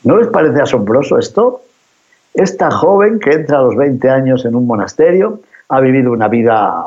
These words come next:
bastante holgada, era descendiente de judíos conversos, pero vivían económicamente bien, ha abandonado todo eso, ha seguido a nuestro Señor para entrar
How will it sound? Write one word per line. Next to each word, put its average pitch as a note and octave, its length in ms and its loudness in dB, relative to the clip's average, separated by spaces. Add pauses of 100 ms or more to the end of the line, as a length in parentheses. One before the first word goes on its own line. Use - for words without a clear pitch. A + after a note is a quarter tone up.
bastante G#2+ 460 -2
holgada, C3+ 600 2
era A2+ 160 2
descendiente A2 680 0
de G2 100 2
judíos G#2 460 0
conversos, F#3 720 0 (280)
pero G#3+ 200 2
vivían E3+ 400 2
económicamente B2 840 0
bien, A#3 420 2 (680)
ha F#3 120 0
abandonado C3+ 640 2
todo C#3 260 2
eso, A3+ 480 0
ha E3+ 160 0
seguido C#3+ 380 0
a A#2+ 60 0
nuestro A#2+ 280 -2
Señor B2 360 0
para G#2+ 160 -2
entrar B2+ 420 -2